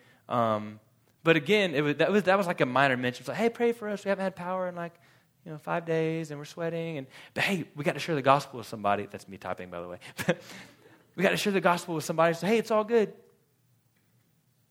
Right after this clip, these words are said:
Their focus is the advance of the gospel.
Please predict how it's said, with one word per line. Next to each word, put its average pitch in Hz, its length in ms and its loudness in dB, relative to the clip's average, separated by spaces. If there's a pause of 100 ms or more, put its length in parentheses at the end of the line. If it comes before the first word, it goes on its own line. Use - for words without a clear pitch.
(760)
Their 160 160 -6
focus 151 640 -6
is 120 360 -8 (180)
the 123 100 -8
advance 117 440 -10
of 113 140 -14 (300)
the 113 80 -8
gospel. - 600 -12